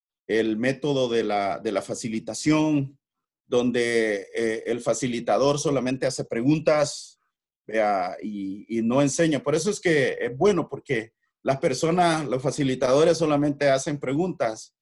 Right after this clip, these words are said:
y los nuevos contestan basado en lo que ya estudiaron a una tarea que ellos van di-, este, llevando a cabo en una serie de preguntas o de descubrimiento. Por ejemplo, ahorita, pues, eh, en ese tiempo empezábamos con el descubrimiento de Dios.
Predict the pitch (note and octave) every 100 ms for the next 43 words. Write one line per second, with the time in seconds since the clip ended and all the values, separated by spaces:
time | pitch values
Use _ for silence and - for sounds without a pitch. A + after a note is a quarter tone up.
0 | _ _ - C3+ B2+ C3+ C#3+ D#3+ D#3+ D3
1 | B2 - G#3+ A3 C#3 B2+ C3 - B2 A#2+
2 | C#3 C#3 E3 D3+ C3+ C3+ B2+ C3+ - D3
3 | C3+ D3+ D3 C3+ C3 _ _ _ _ -
4 | A#2 D3 D#3 D3 C3+ C#3 D3+ D3 C#3 B2+
5 | C#3 D3+ B2 C3+ C#3+ C3+ - - - A2
6 | - - G#2 G#2 B2+ C#3 C3+ C#3+ C#3 D#3+
7 | D3+ - A#2+ A#2+ C#3+ C#3 C#3+ C#3+ C#3 C3
8 | A#2+ B2 F3+ E3+ D#3 B2+ A2 G#2 A2+ -
9 | A#2+ A2+ C#3+ A3+ A3+ A#2+ C3 _ _ _
10 | _ _ - A#2+ C#3 D#3+ D#3 D3 D#3 E3+
11 | D#3+ C3+ B2 A#2 - A2 G2 F2+ G2 -
12 | G2 - A#2+ C#3 F#3+ G3 G3 F#3+ - C3+
13 | D3 D3 D3 - C3 A#2 A#2 - A#2 A2
14 | A#2 A2+ G#2 G2+ A#2+ E3 - -